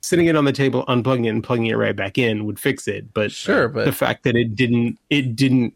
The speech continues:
Speaker 1: try to re-zero itself,
Speaker 2: Well,
Speaker 1: uh,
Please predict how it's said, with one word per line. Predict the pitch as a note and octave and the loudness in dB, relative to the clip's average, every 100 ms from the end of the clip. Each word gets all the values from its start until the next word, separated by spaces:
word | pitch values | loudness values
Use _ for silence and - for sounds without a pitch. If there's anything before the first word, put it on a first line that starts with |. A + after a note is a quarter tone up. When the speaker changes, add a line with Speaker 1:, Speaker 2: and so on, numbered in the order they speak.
| _ | _
Speaker 1:
try | - C#3+ B2 | -4 0 2
to | A2 | 4
re-zero | A2 A2+ B2+ B2+ A#2+ G#2+ B2 B2 A2+ | 2 4 4 4 2 2 2 4 2
itself, | A#2 - G#2+ G#2 G#2 - D4 | 0 -2 -2 -2 -6 -16 -6
Speaker 2:
Well, | B2 A2 | -4 -2
Speaker 1:
uh, | A2 | -4